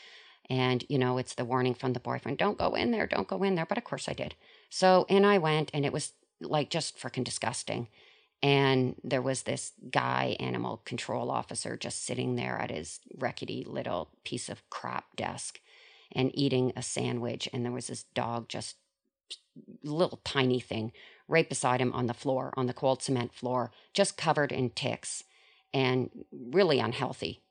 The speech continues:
about to die. And I'm looking down, and he's like, "Oh, you can just have that dog if you're, she's gonna die anyway." So, of course, I took the dog, and, uh, she stayed with me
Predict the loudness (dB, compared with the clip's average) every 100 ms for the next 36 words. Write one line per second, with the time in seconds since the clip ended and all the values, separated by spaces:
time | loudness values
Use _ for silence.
0 | _ -4 2 4 4 2 0 2 0 -2
1 | -2 -2 -2 -2 -2 0 0 0 2 2
2 | 2 0 0 0 2 4 2 0 -4 -4
3 | -4 -4 -4 -2 -2 -4 -6 -8 -4 -2
4 | -2 -2 -2 -4 -4 -4 -4 -4 _ -20
5 | -20 _ 4 10 12 12 10 8 6 6
6 | 2 -4 -4 -2 2 2 0 -4 _ _
7 | _ _ _ _ _ _ -20 -10 0 2
8 | 2 2 0 0 -4 -2 0 0 -2 -4
9 | _ _ _ _ _ _ _ _ _ -2
10 | 0 2 2 2 0 -4 _ _ _ _
11 | _ _ -20 -20 -20 -10 -4 6 6 6
12 | 0 0 0